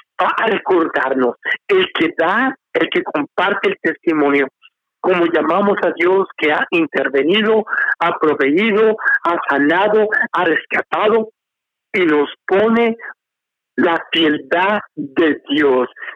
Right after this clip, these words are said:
y lo pongo como parte del escudo. Y si tienes una situación difícil, habla a lo que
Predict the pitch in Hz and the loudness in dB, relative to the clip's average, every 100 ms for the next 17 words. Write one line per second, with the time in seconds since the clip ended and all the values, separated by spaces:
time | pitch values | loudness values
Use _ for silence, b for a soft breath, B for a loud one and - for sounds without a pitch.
0 | - 196 170 143 - 202 208 220 - 160 | -4 0 2 0 0 0 2 0 0 0
1 | 147 - - 185 - 208 180 151 139 - | 0 -2 -4 -2 0 0 0 0 -2 -4
2 | 190 190 - - _ _ _ _ - - | -2 0 -2 -6 _ _ _ _ -6 -4
3 | - - B B - 170 - 160 - 220 | -4 -4 B B -4 -4 -2 -4 -2 0
4 | 220 233 226 190 185 - 147 202 202 170 | 0 0 -2 -2 -4 -4 -4 0 0 0
5 | 196 208 - 214 208 214 196 B B - | -2 -4 -2 -4 -2 -2 -2 B B -4
6 | 180 175 180 202 208 202 B - 170 170 | -2 0 0 0 0 -2 B -4 0 0
7 | 165 156 | 2 -2